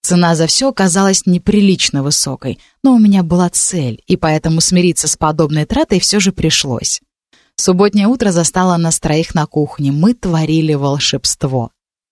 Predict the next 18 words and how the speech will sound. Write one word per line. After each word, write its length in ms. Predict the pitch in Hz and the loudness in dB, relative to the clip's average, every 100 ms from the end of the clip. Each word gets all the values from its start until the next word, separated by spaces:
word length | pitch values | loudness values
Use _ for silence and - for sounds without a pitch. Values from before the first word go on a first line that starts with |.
| _ | _
По 100 | 160 | -2
помещению 500 | 165 180 - 285 269 | 0 2 2 2 2
со 160 | - 202 | 2 2
временем 360 | 226 233 220 | 2 4 4
поплыли 400 | 196 190 226 208 | 2 0 2 2
соблазнительные 840 | 196 180 175 180 208 208 190 175 | 0 0 2 4 2 2 0 0
ароматы 380 | 165 170 196 190 | 2 2 0 0
готовящейся 720 | 165 170 175 170 - 180 - | -2 0 2 2 0 -2 -2
еды. 420 | 175 170 147 147 - _ _ _ | -2 -2 -2 -2 -4 _ _ _
В 120 | - | -10
той 280 | - 208 170 | 0 2 2
своей 420 | - 165 170 185 | 0 0 0 2
другой 340 | 165 170 175 175 | 2 2 4 2
жизни 380 | 202 269 233 | 2 2 4
я 180 | 185 220 | 4 2
любила 340 | 226 185 208 196 | 2 2 2 0
вкусно 400 | - 214 - 185 | 0 -2 0 -2
поесть 600 | - 170 190 269 294 | 0 0 2 2 0